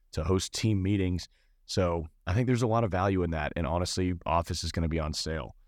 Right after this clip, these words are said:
We talked a lot about interest rates and, and where we're headed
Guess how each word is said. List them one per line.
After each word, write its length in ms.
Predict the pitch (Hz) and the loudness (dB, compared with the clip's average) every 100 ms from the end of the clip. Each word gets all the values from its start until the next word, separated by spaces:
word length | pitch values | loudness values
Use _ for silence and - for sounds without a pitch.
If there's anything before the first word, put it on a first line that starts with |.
| - - - - | -20 -20 -20 -6
We 120 | 95 | -2
talked 340 | 92 101 98 - | 2 2 2 0
a 80 | 87 | 0
lot 300 | 87 92 - | 2 2 2
about 400 | 85 85 82 - | 0 2 0 0
interest 360 | 87 - - 101 | -4 -2 -2 0
rates 360 | 95 127 - | 0 0 -2
and, 200 | 87 82 - | -2 -2 -2
and 360 | 82 80 71 | -2 -2 0
where 260 | 87 98 95 | 2 2 0
we're 220 | 78 85 | 0 -2
headed 320 | 80 87 87 | 0 -2 -2